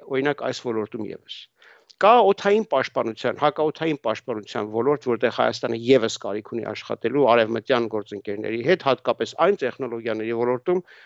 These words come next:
որոնք Հայաստանը ոչ մի այլ տեղից չի կարող բերել։ Սրանք վերաբերում են Հայաստանի անկախ հակաօդային պաշտպանության համակարգի ստեղծմանը,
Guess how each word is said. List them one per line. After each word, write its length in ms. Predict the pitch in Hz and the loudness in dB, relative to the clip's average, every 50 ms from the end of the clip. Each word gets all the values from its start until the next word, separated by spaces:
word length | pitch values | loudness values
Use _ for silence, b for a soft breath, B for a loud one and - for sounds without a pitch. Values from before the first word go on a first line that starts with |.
| b b b - | b b b 6
որոնք 280 | 123 127 139 135 127 139 | 6 8 8 6 6 4
Հայաստանը 360 | 131 127 - - 143 131 117 | 2 2 2 0 -2 -2 -2
ոչ 220 | 101 117 156 180 - | 0 2 2 2 2
մի 160 | - 135 120 | 0 -4 -2
այլ 220 | 104 113 113 104 - | -2 -2 -2 -2 -4
տեղից 260 | - 104 101 98 - | -6 -8 -8 -8 -12
չի 160 | - - 123 | -14 -14 -10
կարող 300 | - 113 104 110 110 95 | -6 -6 -4 -4 -6 -6
բերել։ 340 | - 104 90 87 - - - _ b b b b b b b | -6 -8 -8 -8 -8 -12 -16 _ b b b b b b b
Սրանք 400 | - - 143 139 135 131 - 123 | -2 2 4 4 4 4 2 2
վերաբերում 440 | 127 127 123 120 123 120 117 120 | 4 4 4 4 2 0 -2 -2
են 80 | 117 107 | -4 -2
Հայաստանի 440 | 113 120 120 117 117 - 127 120 123 123 | 0 0 0 0 -2 -2 -4 -4 -4 0
անկախ 440 | - 135 143 147 - - 156 127 - - | 2 2 2 4 4 2 2 0 0 -2
հակաօդային 600 | - 123 113 - 113 113 110 - 120 117 117 117 | -4 -4 -2 -4 -6 -8 -6 -6 -6 -6 -4 -4
պաշտպանության 560 | - 110 107 - - 120 117 113 - 123 113 | -4 -4 -4 -6 -8 -8 -8 -8 -8 -10 -8
համակարգի 520 | 113 117 117 117 - 110 110 - - - - | -8 -8 -8 -10 -10 -10 -12 -12 -14 -18 -16
ստեղծմանը, 580 | - - 117 - - - 127 131 156 202 208 | -14 -14 -14 -14 -6 0 0 2 4 4 2